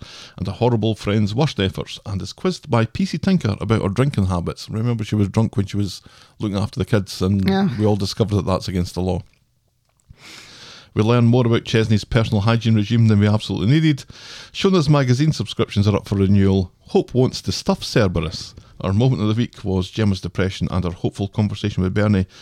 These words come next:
Speaker 1: and our boring moment of the week was pretentious Chinese-speaking man at Shady Acres. And that was Coronation Street and Talk of the
Speaker 2: Mm-hmm.
Speaker 1: Street this time last year.
Speaker 2: Yes. Pretentious white Chinese-speaking person.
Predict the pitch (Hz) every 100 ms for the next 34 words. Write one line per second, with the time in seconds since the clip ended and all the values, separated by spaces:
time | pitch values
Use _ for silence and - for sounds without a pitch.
0 | - _ 135 135 117 175 156 101 95 85
1 | 95 - - 87 - - 185 185 - -
2 | 180 170 131 - 190 135 107 98 95 90
3 | - 104 - _ - - 101 95 107 107
4 | 87 82 - - - _ _ - 113 120
5 | 127 - 107 107 - - - 113 - 120
6 | 123 - 240 226 214 165 156 - - -
7 | - 175 - 190 190 190 - - - 196
8 | - 165 - - - _ - - - 370
9 | 269 - - 190 220 196 - - _ _
10 | _ _ _ - 170 160 131 - 175 156
11 | 160 156 139 - - -